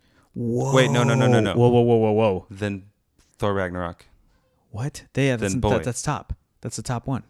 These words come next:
Speaker 2: Did I already say Boy then?
Speaker 1: Yeah, you did.
Speaker 2: Oops.
Speaker 1: You wanna start over from the bottom?
Speaker 2: Yeah, I gotta start
Speaker 1: 'Cause
Speaker 2: over.
Speaker 1: at least we got, okay, here's my ranking just to, for clarity's sake. From the bottom to the top. Eagle versus Shark, Boy, Hunt for the Wilder People, What We Do in the
Speaker 2: 'Cause
Speaker 1: Shadows,
Speaker 2: you
Speaker 1: Thor
Speaker 2: said Boy,
Speaker 1: Ragnarok.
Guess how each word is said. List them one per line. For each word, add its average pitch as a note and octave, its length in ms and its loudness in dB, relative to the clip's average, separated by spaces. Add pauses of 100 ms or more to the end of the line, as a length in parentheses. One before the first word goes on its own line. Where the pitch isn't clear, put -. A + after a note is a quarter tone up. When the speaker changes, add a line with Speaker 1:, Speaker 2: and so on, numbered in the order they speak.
(140)
Speaker 2:
Did G#2+ 120 -4
I G#2+ 60 0
already A2 180 -2
say A#2+ 160 -8
Boy C3 200 -6
then? D3 240 -10 (420)
Speaker 1:
Yeah, A#2+ 160 0
you A2 160 0
did. A#2+ 200 -4 (460)
Speaker 2:
Oops. G#2+ 340 -10 (280)
Speaker 1:
You A#2+ 120 -4
wanna A#2+ 100 2
start C3+ 220 2
over C3 80 0
from C3 120 -4
the A#2+ 60 -4
bottom? C#3+ 320 -2
Speaker 2:
Yeah, G#2 120 -2
I F2+ 60 -4
gotta G2 120 -10
start F#2+ 200 -4
Speaker 1:
'Cause F2+ 140 -2
Speaker 2:
over. - 80 -8
Speaker 1:
at C3 60 0
least E3 240 0
we D#3+ 100 0
got, D#3 240 0
okay, C3+ 240 0
here's F#3 180 2
my G3 160 -2
ranking E3 360 -2
just C3 180 -4 (140)
to, B2+ 180 -2
for C#3 120 -2
clarity's A2+ 380 0
sake. F2+ 220 -6 (420)
From C3 280 0
the C3 60 0
bottom A#2+ 300 0
to A#2 100 -6
the G2 60 -6
top. - 320 -10 (200)
Eagle A#2+ 200 -2
versus B2 240 0
Shark, G#2 380 -4 (300)
Boy, F#2+ 420 -2 (440)
Hunt A#2 200 -6
for A#2 80 -8
the A2+ 100 -4
Wilder G2+ 220 -4
People, F#2 320 -8
What F2+ 140 -6
We G2+ 80 -8
Do - 80 -10
in F#2+ 80 -6
the F#2 40 -6
Speaker 2:
'Cause - 40 -10
Speaker 1:
Shadows, F2+ 260 -4
Speaker 2:
you A2 100 -2
Speaker 1:
Thor F2 120 -6
Speaker 2:
said D#2 180 -6
Boy, F#2 160 -4
Speaker 1:
Ragnarok. E2+ 120 -8